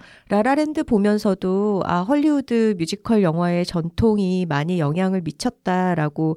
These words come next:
발견하신 분들이 계실 텐데, 어, 바빌론도 같은 감독이어서 그런지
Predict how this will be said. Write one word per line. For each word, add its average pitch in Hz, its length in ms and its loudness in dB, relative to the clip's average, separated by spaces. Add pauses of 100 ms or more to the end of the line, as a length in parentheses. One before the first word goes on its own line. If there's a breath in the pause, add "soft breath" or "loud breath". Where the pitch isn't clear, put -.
(120)
발견하신 190 600 0
분들이 156 460 -4
계실 185 320 -2
텐데, 185 540 -2 (420 loud breath)
어, 175 120 -8
바빌론도 214 920 2
같은 - 300 -4
감독이어서 175 560 -2
그런지 156 720 -2